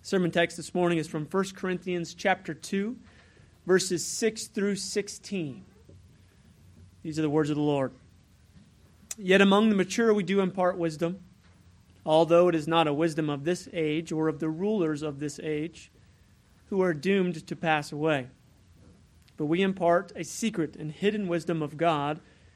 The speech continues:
which God decreed before the ages for our glory. None of the rulers of this age understood this. For if they had, they would have not have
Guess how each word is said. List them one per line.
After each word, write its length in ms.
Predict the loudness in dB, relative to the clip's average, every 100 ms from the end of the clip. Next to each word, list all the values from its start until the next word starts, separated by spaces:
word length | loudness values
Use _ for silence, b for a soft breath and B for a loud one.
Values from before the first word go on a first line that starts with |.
| b b b b b
which 260 | -4 -4 4
God 380 | 8 10 8 4
decreed 600 | -6 -6 2 4 4 0
before 340 | -6 2 2
the 180 | 2 0
ages 460 | 0 0 0 -2 -4
for 320 | -2 0 2
our 280 | 2 2 0
glory. 520 | 0 2 2 0 -8 b b b b b b _ _ _ _ 0
None 180 | 4
of 60 | 6
the 80 | 4
rulers 520 | 4 4 6 4 4
of 140 | 2 0
this 180 | -4
age 300 | -2 -2 0
understood 640 | -2 -4 -8 -10 -2 -2 -2
this. 460 | -10 -14 -20 -20 _ _ -20 _ _ _ _ _ -4
For 120 | 0
if 100 | 0
they 140 | 0 -4
had, 460 | -2 0 2 0
they 100 | 0
would 140 | 0 0
have 100 | 0
not 160 | -2
have 120 | -4